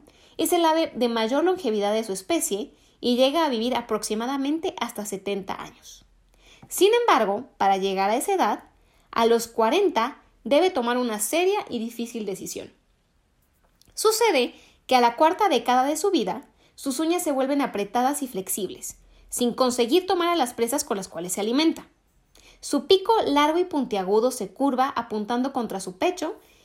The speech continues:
y sus alas envejecen y se tornan pesadas, haciendo muy difícil su vuelo. Es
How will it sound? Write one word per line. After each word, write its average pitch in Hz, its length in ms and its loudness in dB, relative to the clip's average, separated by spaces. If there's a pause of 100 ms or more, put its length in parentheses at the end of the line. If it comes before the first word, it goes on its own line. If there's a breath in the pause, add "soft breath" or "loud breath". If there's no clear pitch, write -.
(140 soft breath)
y 262 140 -2
sus 277 200 -2
alas 392 320 2
envejecen 233 720 -2
y 247 80 -4
se 220 140 -4
tornan 254 420 -4
pesadas, - 640 -6 (260 soft breath)
haciendo 254 480 -2
muy 302 300 2
difícil 233 400 -4
su 185 120 -4
vuelo. - 240 -10 (1120 loud breath)
Es 370 180 -2